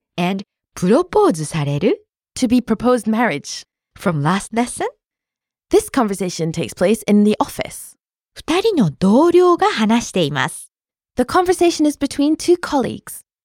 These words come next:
Speaker 1: 歩夢さんと航さんですね。二人は友達です。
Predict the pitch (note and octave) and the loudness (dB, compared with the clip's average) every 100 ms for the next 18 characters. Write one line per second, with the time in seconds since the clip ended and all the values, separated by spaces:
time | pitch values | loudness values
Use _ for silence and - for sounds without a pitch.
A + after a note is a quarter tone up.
0 | _ - F3 F#3 C#4 E4 E4+ E4 - D4+ | _ -2 0 4 6 6 2 -2 0 0
1 | D4 - F4 G4 - C#3 C3 F#3 G#3+ A#3+ | 0 -2 -2 -2 -6 -10 -8 -4 -2 -2
2 | A#3+ A#3 A3 G#3+ - C#3 D3 F3 _ _ | -2 -2 0 -2 -6 -6 -6 -6 _ _
3 | _ _ - D4+ F#4 F#4+ A#3+ C4+ _ - | _ _ -4 0 4 4 2 -4 _ -4
4 | D3 A3 D4 D4 B3 B3+ - | 0 2 2 0 -2 -2 -4